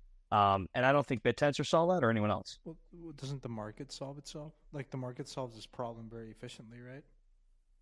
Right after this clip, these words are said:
Speaker 1: But how, though? If you, if you have a million images, image models created, you have to run each inference against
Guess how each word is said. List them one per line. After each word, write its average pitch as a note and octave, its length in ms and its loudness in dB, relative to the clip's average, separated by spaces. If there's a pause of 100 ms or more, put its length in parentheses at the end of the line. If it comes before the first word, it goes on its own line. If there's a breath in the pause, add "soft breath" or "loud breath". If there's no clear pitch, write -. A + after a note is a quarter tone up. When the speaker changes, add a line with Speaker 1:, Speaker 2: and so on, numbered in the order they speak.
(760)
Speaker 1:
But E3 120 6
how, F3+ 240 10
though? A2 140 2
If G#2+ 100 -4
you, D#3+ 180 6
if D3+ 140 -4
you F3+ 80 6
have D#3 120 6
a D3+ 60 4
million D#3 580 4
images, B2 720 0 (560)
image C3+ 400 2
models A#2 540 4 (440)
created, G#2+ 600 2 (520)
you D3 160 6
have D3+ 180 8
to C#3 100 6
run B2+ 360 6
each C3+ 300 0
inference A2+ 560 2
against A#2 480 2